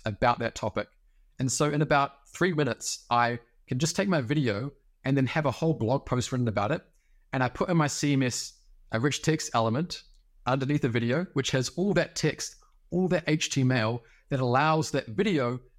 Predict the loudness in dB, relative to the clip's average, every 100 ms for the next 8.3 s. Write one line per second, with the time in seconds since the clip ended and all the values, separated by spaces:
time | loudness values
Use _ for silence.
0 | -6 -2 0 -2 0 -2 2 0 0 -2
1 | -4 -8 _ _ _ _ _ -6 0 2
2 | 0 -4 _ _ _ -4 2 2 4 2
3 | 2 0 -4 -4 0 2 2 0 -4 -2
4 | -2 0 0 0 -2 -4 -4 -2 0 2
5 | 2 2 0 -2 _ _ -6 -4 -2 -2
6 | 2 2 0 -6 -20 _ _ -20 -2 2
7 | 2 2 0 2 2 0 0 0 0 -2
8 | 0 0 -2